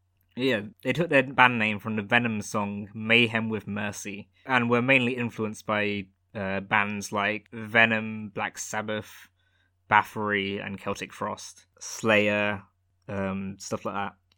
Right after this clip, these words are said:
And their lineup, uh, began by playing cover songs by Black Sabbath, Venom, uh, and Motorhead, uh, and also later recorded, uh, a demo called Pure Fucking Armageddon.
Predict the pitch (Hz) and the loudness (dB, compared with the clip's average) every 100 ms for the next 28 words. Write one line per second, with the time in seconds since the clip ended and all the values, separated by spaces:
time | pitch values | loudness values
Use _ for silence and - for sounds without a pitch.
0 | - 120 123 131 139 131 120 - 113 104 | -4 2 2 6 6 6 0 -2 0 4
1 | 117 110 110 104 - 107 107 104 127 120 | 8 8 6 2 4 2 2 -2 -2 -2
2 | - 107 101 104 107 - 104 104 104 107 | 0 -2 -2 -6 -10 -4 -2 -2 -4 -6
3 | 107 - _ - 107 107 - 110 107 110 | -10 -16 _ -6 -2 -2 -2 -2 -2 -6
4 | - - 110 107 104 104 107 _ _ _ | -6 2 2 2 -2 -8 -12 _ _ _
5 | _ - 104 107 107 104 110 104 - 95 | _ -4 2 4 4 4 4 4 -4 -8
6 | 98 - _ _ _ _ 107 104 107 110 | -10 -16 _ _ _ _ -2 0 2 2
7 | 107 104 98 120 117 107 110 107 107 107 | 0 0 -6 -2 -2 0 2 4 2 -2
8 | 101 113 107 101 101 107 104 107 101 120 | -4 -2 0 -2 -4 -2 -2 -2 2 4
9 | 110 98 95 107 101 101 - 120 117 - | 4 0 -2 -4 -4 -6 2 4 4 4
10 | 117 113 107 101 101 107 98 98 | 2 2 0 0 2 2 2 -8